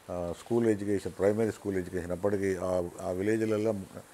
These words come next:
చాలా విలేజ్లలో నేను చదువుకునేటప్పుడు ఐదో క్లాస్ కన్నా ఎక్కువ లేకుండేది. ఇక తర్వాత మళ్ళీ హై స్కూల్ ఎడ్యుకేషన్ పోవాలంటే, ఆ, పాత తాలూకా హెడ్ క్వార్టర్స్ మాత్రమే ఉండేది, చాలా తక్కువ ఉండేది. నేను చదువుకున్నప్పుడు, నాకు గుర్తుకున్నప్పుడు,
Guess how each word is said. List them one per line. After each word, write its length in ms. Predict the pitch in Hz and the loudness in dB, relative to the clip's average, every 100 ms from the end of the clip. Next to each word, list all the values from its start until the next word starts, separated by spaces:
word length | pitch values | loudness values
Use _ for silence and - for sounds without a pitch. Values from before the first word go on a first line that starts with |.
| - - - - | -20 -20 -20 -2
చాలా 240 | 87 110 113 | 0 2 2
విలేజ్లలో 760 | 107 104 101 101 98 110 95 92 | 0 0 0 0 0 0 0 -2
నేను 260 | 92 104 | -4 -2
చదువుకునేటప్పుడు 800 | 95 98 95 95 87 87 120 143 98 | 2 2 2 -2 -2 -2 -2 -4 2
ఐదో 240 | 107 110 | 4 4
క్లాస్ 240 | 101 95 - 95 | 2 -2 -4 -6
కన్నా 160 | 104 | -4
ఎక్కువ 200 | 92 92 | -4 -2
లేకుండేది. 480 | 80 76 73 69 71 - - - - - - 104 | -2 -4 -8 -14 -14 -18 -20 -20 -20 -20 -8 -6
ఇక 120 | 82 | 2
తర్వాత 400 | 90 107 117 120 | 4 6 6 4
మళ్ళీ 540 | 113 104 110 120 123 113 | 0 0 0 2 4 4
హై 160 | 110 | 2
స్కూల్ 580 | 107 113 113 110 110 - | 0 -2 0 2 2 0
ఎడ్యుకేషన్ 460 | 95 101 104 101 95 | -4 -2 -2 -2 -2
పోవాలంటే, 540 | 95 98 95 131 147 - - - - | -4 -6 -4 -4 -4 -10 -20 -20 -12
ఆ, 180 | 87 87 - | -6 -6 2
పాత 240 | 92 113 117 | 4 6 4
తాలూకా 720 | 104 98 110 98 101 95 98 | 4 4 4 2 2 2 2
హెడ్ 120 | 92 95 | -2 0
క్వార్టర్స్ 480 | 107 101 95 - | 0 0 -2 -4
మాత్రమే 380 | 90 85 92 107 | -8 -4 -4 -4
ఉండేది, 300 | 95 90 80 - | -4 -6 -8 -8
చాలా 100 | 80 | -8
తక్కువ 340 | 90 - 120 113 | -8 -2 0 2
ఉండేది. 240 | 107 90 | 2 -2
నేను 240 | 82 98 95 | -2 -6 -4
చదువుకున్నప్పుడు, 480 | 92 92 107 101 | -4 -4 -4 -4
నాకు 120 | 98 85 | -4 -4
గుర్తుకున్నప్పుడు, 640 | 82 95 95 90 104 104 | -6 -8 -6 -6 -6 -6